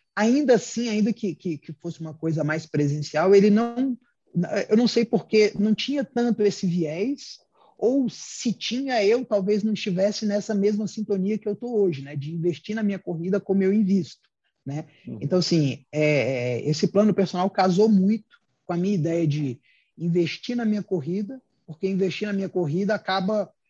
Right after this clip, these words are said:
Speaker 1: é, trazendo esses resultados indiretos que a gente conversava há pouco, né?
Speaker 2: Sim.
Speaker 1: Eu
Speaker 2: É,
Speaker 1: acho
Speaker 2: na verdade,
Speaker 1: que
Speaker 2: esse trabalho com o personal, nosso objetivo com ele foi justamente casar uma metodologia de muito resultado que a gente já vinha aplicando há alguns anos aí com os atletas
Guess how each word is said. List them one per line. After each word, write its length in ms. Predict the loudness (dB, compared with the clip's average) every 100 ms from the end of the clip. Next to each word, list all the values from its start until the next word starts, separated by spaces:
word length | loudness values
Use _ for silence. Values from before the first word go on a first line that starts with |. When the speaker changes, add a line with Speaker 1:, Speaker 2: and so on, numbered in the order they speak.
| _ _
Speaker 1:
é, 500 | -4 0 0 0 -2 -2
trazendo 360 | 0 0 0
esses 240 | 0 0 -2
resultados 680 | 0 0 -2 -2 -4 -2
indiretos 480 | -2 -2 -2 -4 -8
que 120 | -8
a 60 | -6
gente 260 | -4 -6 -6
conversava 540 | -4 -4 -2 -2 -2
há 40 |
pouco, 380 | -2 -2 -2 -6
né? 160 | -14 -12
Speaker 2:
Sim. 180 | -12 -12 -14 -16 -10
Speaker 1:
Eu 80 | -2
Speaker 2:
É, 20 |
Speaker 1:
acho 80 | 0
Speaker 2:
na 60 | 4
verdade, 300 | 6 6 4
Speaker 1:
que 60 |
Speaker 2:
esse 120 | -4 -2
trabalho 380 | 2 4 2
com 80 | 0
o 80 | -2
personal, 400 | -4 -4 0 0
nosso 220 | 0 -2
objetivo 440 | -2 -4 -4 -6 -2
com 120 | -4
ele 100 | -2
foi 160 | -2
justamente 420 | -2 -4 -6 -6 0
casar 400 | 4 4 4 2
uma 140 | 2
metodologia 640 | 0 2 2 2 2 0
de 100 | 0
muito 220 | -2 -4 -4
resultado 380 | -4 0 -2 -2
que 80 |
a 40 | -10
gente 120 | -4
já 100 | -4
vinha 320 | -4 -6 -8 -10 _ _ _ -18
aplicando 480 | -12 -12 -6 -2
há 20 | 0
alguns 300 | 0 -4 -2
anos 200 | -4 -2
aí 120 | -4
com 120 | -6
os 100 | -6
atletas 480 | -6 -6 -8 -10